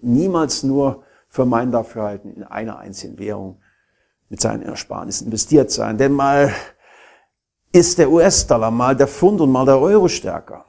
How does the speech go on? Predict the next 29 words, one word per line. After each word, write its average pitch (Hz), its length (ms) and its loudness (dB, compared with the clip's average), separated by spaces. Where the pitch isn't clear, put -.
Der 117 100 0
sogenannte 165 560 2
Devisenkurs 170 1000 0
nun 147 200 2
mal 123 300 0
von 143 220 -4
der 139 80 2
Politik 139 640 -4
abhängen, 165 540 0
sind 165 520 0
diese 151 220 -2
am 104 120 -8
Ende 131 220 -4
des 113 200 -6
Tages 123 400 -2
eben 117 480 -2
nur 120 160 2
schwer 120 320 -10
zu - 120 -18
kalkulieren. - 520 -14
Und 165 140 2
bei 165 120 0
aller 196 480 -4
Diversifikation 151 1120 -4
sollte 123 320 -2
man 117 160 -4
auch 107 160 -6
nicht 117 200 -6
vergessen, 143 580 -2